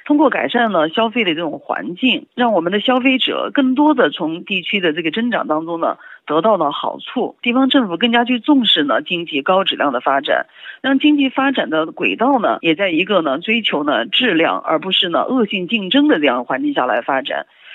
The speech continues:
从而呢，有利于中国经济的持续的、稳定的这样的一个增长。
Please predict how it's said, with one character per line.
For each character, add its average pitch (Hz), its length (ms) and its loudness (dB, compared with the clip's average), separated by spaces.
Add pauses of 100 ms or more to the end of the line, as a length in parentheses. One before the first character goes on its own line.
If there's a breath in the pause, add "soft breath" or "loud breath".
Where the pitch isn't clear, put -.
(140 loud breath)
从 180 140 -2
而 226 140 2
呢， 180 180 2
有 139 160 -2
利 214 120 0
于 165 120 -2
中 175 140 -6
国 160 100 0
经 170 280 -6
济 156 180 -2
的 80 260 -2
持 147 300 -2
续 208 280 0
的、 147 260 -2
稳 151 260 -4
定 185 220 -2
的 139 220 0
这 170 100 -4
样 139 120 -2
的 135 80 -6
一 135 80 -8
个 147 140 -6
增 143 240 -6
长。 - 240 -8